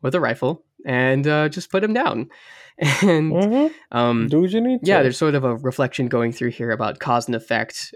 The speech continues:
Speaker 1: um, how the father's actions are what caused his death later on, basically, um, about
Speaker 2: Mm-hmm.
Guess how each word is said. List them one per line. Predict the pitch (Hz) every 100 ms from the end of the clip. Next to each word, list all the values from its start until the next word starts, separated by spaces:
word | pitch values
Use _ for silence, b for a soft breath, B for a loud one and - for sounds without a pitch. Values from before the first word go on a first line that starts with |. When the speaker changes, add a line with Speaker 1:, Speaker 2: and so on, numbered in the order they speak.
| -
Speaker 1:
um, | 120 101 110 -
how | 123 120 113 110 127 _ _ -
the | 147
father's | 127 127 120 120 120 120 - - 135
actions | 127 - 123 120 117
are | 117 113 120 - _ _ -
what | 151 131 -
caused | - 113 120
his | 127
death | 127 95 123
later | 117 110
on, | 98 127
basically, | 92 143 - 113 85 143 _ _ -
um, | 113 - -
about | 135 120 120 - -
Speaker 2:
Mm-hmm. | 143 139 139 165